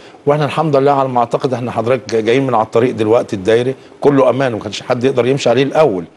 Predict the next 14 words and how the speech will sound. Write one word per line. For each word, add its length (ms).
فالحمد 320
لله 120
الوضع 280
الامني 460
بعد 260
تلاتين 360
ستة، 480
يعني 200
نقول 200
كانت 220
الدولة 480
شبه 300
مخطوفة 640
ورجعت 360